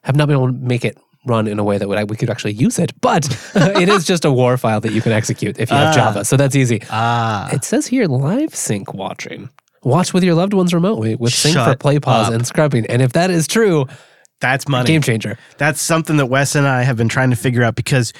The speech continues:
Speaker 2: when I'm traveling, I have to stop watching Star Trek Deep Space Nine. And I've been marathoning Deep Space
Speaker 1: Nothing
Speaker 2: Nine.
Speaker 1: makes you grumpy with it, you know, when you don't get your nine.
Speaker 2: And now season five's taken forever, right? So if we could do this, that would be huge.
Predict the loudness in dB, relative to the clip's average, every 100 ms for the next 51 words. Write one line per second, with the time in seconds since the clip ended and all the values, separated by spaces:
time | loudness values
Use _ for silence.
0 | -4 -2 -2 0 0 0 0 0 -2 -6
1 | -6 0 0 0 -6 -4 -2 0 -2 -2
2 | -4 -2 -4 -4 -6 -8 -6 -8 -6 -6
3 | -6 -10 -20 -12 -2 0 2 2 2 2
4 | 0 0 0 0 -2 -2 -2 0 2 2
5 | 2 0 0 -2 0 0 0 -4 -4 -4
6 | -4 -2 -2 -2 0 -2 -2 -2 -4 -4
7 | 0 0 -2 -4 -2 0 0 0 0 0
8 | 0 0 0 2 0 0 -6 -2 -2 0
9 | 0 0 2 2 0 0 -2 0 2 4
10 | 4 0 -2 -4 -4 -2 -2 0 0 0
11 | 0 2 0 -2 -8